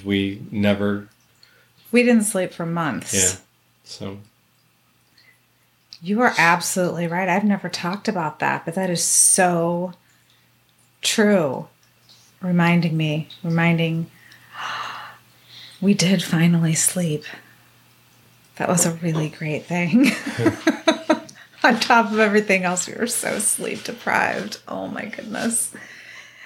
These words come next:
Speaker 2: Holy cow. I'm sure you all have, have gotten a very, um, a good sense of Steve's personality. And, and actually, I will tell you that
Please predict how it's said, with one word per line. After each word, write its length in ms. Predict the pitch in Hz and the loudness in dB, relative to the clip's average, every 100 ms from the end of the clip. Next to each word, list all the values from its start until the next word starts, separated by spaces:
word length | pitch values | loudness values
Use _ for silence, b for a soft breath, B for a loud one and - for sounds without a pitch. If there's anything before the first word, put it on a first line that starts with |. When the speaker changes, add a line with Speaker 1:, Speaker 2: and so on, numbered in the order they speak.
| B B B B _ | B B B B _
Speaker 2:
Holy 500 | - 220 214 214 208 | -6 2 4 6 4
cow. 500 | 208 214 190 180 165 160 170 - _ _ _ _ _ _ _ _ _ - | 4 2 4 4 2 -2 -4 -6 _ _ _ _ _ _ _ _ _ 0
I'm 180 | 214 | 0
sure 320 | 226 - 226 214 | 2 0 2 2
you 160 | 202 | 0
all 220 | 190 190 | -2 -2
have, 300 | 196 180 175 175 B B B - | -4 -6 -8 -14 B B B 0
have 280 | 220 202 - | 2 2 2
gotten 340 | 208 190 196 | 2 2 0
a 60 | 180 | -2
very, 760 | 180 190 185 180 180 185 - _ - | -2 0 0 0 -2 -6 -10 _ -4
um, 540 | 202 180 170 - - - _ - | -2 -2 -6 -8 -16 -20 _ -4
a 100 | 247 | -2
good 320 | 233 254 220 | 2 2 2
sense 540 | - - 247 220 226 208 | 0 2 4 4 2 -2
of 200 | 196 214 | -4 -4
Steve's 500 | - - 208 202 202 | -4 0 0 0 -4
personality. 920 | - 196 202 190 180 180 190 196 190 | -4 -6 -4 -2 -2 -2 -4 -4 -4
And, 200 | 185 180 B B B B | -6 -8 B B B B
and 140 | 214 | 4
actually, 360 | 240 254 - 233 | 4 4 2 4
I 40 | |
will 140 | 208 226 | 4 0
tell 320 | - 269 247 | 0 4 4
you 240 | 202 170 | 4 2
that 220 | 165 170 | -2 -8